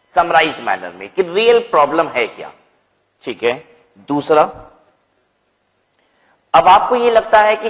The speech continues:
इस problem को solve करने के लिए हमें Kaizen costing apply करना चाहिए, तो आप Kaizen costing को पहले describe कीजिए, ठीक है। तो describe क्या करेंगे हम लोग? जैसे अगर आपको लगता है कि नहीं, यहाँ पे तो हमें क्या लगाना चाहिए,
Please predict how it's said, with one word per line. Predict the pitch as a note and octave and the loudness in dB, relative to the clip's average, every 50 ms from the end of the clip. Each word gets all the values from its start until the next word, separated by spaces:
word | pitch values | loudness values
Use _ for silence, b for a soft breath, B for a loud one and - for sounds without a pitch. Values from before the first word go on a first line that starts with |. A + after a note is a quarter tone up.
| - - G#3+ | -4 -2 -4
इस | G#3 - | -4 -2
problem | - G3+ F#3 F3+ F3+ F#3 G3 G3+ | 0 2 2 2 2 0 -2 -2
को | F#3 G#3 | -2 -4
solve | G3 - - F#3+ E3 F3+ F#3+ F3+ - | -4 -2 0 2 2 2 2 2 0
करने | F3 E3 D#3+ D#3+ E3 | 0 0 0 -2 -4
के | D#3+ E3 E3+ | -6 -6 -4
लिए | F3 F3+ | -4 -2
हमें | F#3 G3+ G#3 - - | -2 -4 -6 -4 0
Kaizen | E3+ D#3 E3 E3 F#3 F#3 | 0 2 2 0 -2 -2
costing | E3+ E3 D3 C#3+ - D3 C#3+ C3 | -2 -2 -2 -2 -2 -6 -6 -6
apply | A#2+ - A#2 G#2+ G#2+ | -4 -2 -2 -2 -2
करना | F2+ - F#2+ F#2 F2 E2 | -2 -6 -8 -6 -8 -10
चाहिए, | - - D2 C#2 - _ _ _ _ _ _ _ _ _ _ _ _ _ _ _ _ - | -10 -12 -18 -20 -20 _ _ _ _ _ _ _ _ _ _ _ _ _ _ _ _ -2
तो | - - - | -2 0 4
आप | E3+ F3+ G#3 A#3+ - - - - | 4 4 6 4 2 -2 -2 0
Kaizen | - F3 E3+ F#3+ F#3+ F#3 A#3 B3+ B3 - - | 2 4 4 2 2 0 -4 -6 -6 -6 0
costing | - F#3+ F#3+ F#3 F#3 - A#3+ B3 A#3 | 2 4 4 4 2 0 -2 0 0
को | G3+ G#3 | 0 2
पहले | - - C#3 C3+ C3 A#2+ | 2 2 0 0 -2 -6
describe | A2+ G#2 - - - F#2+ F2+ - | -8 -10 -10 -8 -8 -8 -8 -8
कीजिए, | - - D#2+ _ _ C#2+ C#2 _ _ _ _ _ _ _ _ _ _ - | -14 -20 -20 _ _ _ _ _ _ _ _ _ _ _ _ _ _ -18
ठीक | A2+ F#2+ A#2 | -14 -4 -2
है। | A#2 B2 D3 - - _ _ _ _ _ _ _ _ _ _ | -2 -2 -2 -6 -18 _ _ _ _ _ _ _ _ _ _
तो | - A2+ | -8 -4
describe | A#2 C3 B2+ - - D3+ D3 D3+ D3+ | -2 -2 -4 0 2 2 2 2 0
क्या | D#3+ E3 D#3 | 0 -2 0
करेंगे | D#3+ D#3+ D#3+ D#3 D#3+ D#3+ | 0 0 0 0 0 -2
हम | D#3 D#3 D#3 | -2 0 0
लोग? | D#3+ E3+ F3+ - - - - - - _ _ _ _ _ _ _ _ _ _ - | 0 0 0 -2 -8 -20 -20 -20 -20 _ _ _ _ _ _ _ _ _ _ -4
जैसे | C3+ C#3 D3+ E3+ E3+ | -2 0 2 2 4
अगर | E3 F3 F3+ | 6 6 6
आपको | F3 E3+ F3 F3+ | 6 6 4 2
लगता | F3 E3+ E3 E3+ F3 | 2 2 0 2 2
है | F3 F3 | 2 2
कि | E3+ E3+ | 2 0
नहीं, | E3+ F3 E3+ E3 | -2 -2 -2 0
यहाँ | D3 D3+ D3+ D#3 E3 E3 | 0 0 2 2 0 0
पे | E3 F3 | -2 -4
तो | E3 F3 | 0 0
हमें | E3 E3 E3+ E3+ | 0 0 -2 -2
क्या | E3 F3 D#3+ | 0 0 2
लगाना | E3 E3 D#3+ D#3+ D#3 D3+ C#3+ | 2 2 2 0 0 0 -2
चाहिए, | B2+ C3+ B2 A2+ G#2+ G2 F#2 | -2 -4 -6 -6 -6 -10 -14